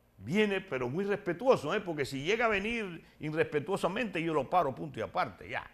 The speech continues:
Ese no quiere nada de Dios, pues, que quiera del mundo. Así tenemos que ser los, nosotros los predicadores, no podemos obligar a nadie.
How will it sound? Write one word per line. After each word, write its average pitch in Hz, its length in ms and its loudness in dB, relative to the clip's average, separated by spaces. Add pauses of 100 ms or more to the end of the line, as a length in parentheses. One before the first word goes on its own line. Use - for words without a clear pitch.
(120)
Ese 120 240 -10
no 117 140 -10
quiere 127 220 -4
nada 135 240 -2
de 131 80 -4
Dios, 165 180 -8
pues, - 260 -12 (960)
que 95 160 -10
quiera 143 280 2
del 120 160 0
mundo. 95 280 -8 (800)
Así 156 220 -10
tenemos 196 260 -6
que 180 60 -4
ser 208 140 0
los, 190 160 -4 (260)
nosotros 170 340 -6
los 180 80 0
predicadores, 165 520 0
no 151 120 -4
podemos 147 340 -2
obligar 120 300 -2
a 117 60 -2
nadie. 190 260 0